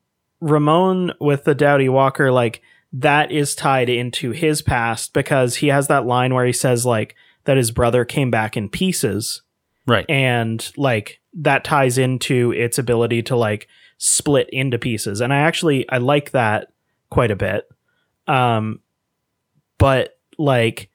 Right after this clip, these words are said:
Speaker 1: did Augie have, like, a fucking foot fetish? Did he just wanna suck some toes and this is, like,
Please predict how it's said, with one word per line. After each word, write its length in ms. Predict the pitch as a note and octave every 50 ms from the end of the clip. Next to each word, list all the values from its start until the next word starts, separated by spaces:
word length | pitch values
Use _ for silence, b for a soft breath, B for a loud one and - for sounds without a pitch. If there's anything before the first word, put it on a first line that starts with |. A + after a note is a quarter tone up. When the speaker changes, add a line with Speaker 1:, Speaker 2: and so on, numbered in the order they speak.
| _ _ _ _ _ _ _ _ -
Speaker 1:
did 160 | C#3 C#3 -
Augie 400 | - - B2+ C3 B2+ C3+ C#3+ C#3
have, 180 | C3+ C#3 C#3 C3+
like, 160 | C3 B2+ C#3
a 60 | B2+
fucking 400 | - - C#3 B2+ - C3+ B2 A#2+
foot 280 | - - A#2+ B2+ - -
fetish? 440 | - - E3 G3 G#3 G#3+ - -
Did 120 | - C#3 C3
he 100 | C3+ B2+
just 220 | A#2 C3 - -
wanna 200 | D3 C3+ B2+ B2+
suck 300 | - - - C3+ B2+ -
some 200 | - - C#3 B2+
toes 420 | - - A#2+ A2+ A#2 C3+ E3 F3+ D#3+
and 120 | C#3 B2
this 160 | B2 A#2+ -
is, 140 | C#3 B2 A#2
like, 280 | B2+ A#2+ A2+ A2+ G#2+